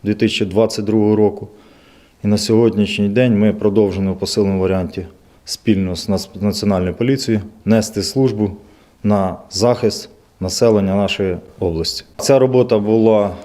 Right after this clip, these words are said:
е, організована спільними діями із Національною поліцією,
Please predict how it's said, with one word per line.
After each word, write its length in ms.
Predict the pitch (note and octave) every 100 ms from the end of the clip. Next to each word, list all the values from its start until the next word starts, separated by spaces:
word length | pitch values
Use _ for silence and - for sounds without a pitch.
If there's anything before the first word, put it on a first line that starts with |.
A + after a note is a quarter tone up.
| - -
е, 40 |
організована 1080 | G2+ F#2 G2 A2 A2+ A2+ A#2 A2+ G2+ G2 F2+ E2 - _ _ _ _
спільними 540 | - - C3 A2+ A2+ A2+
діями 400 | G#2+ A2 F#2+ F#2
із 120 | F2+
Національною 540 | G2+ - A2+ B2+ C3
поліцією, 560 | B2+ B2+ C3 B2+ B2+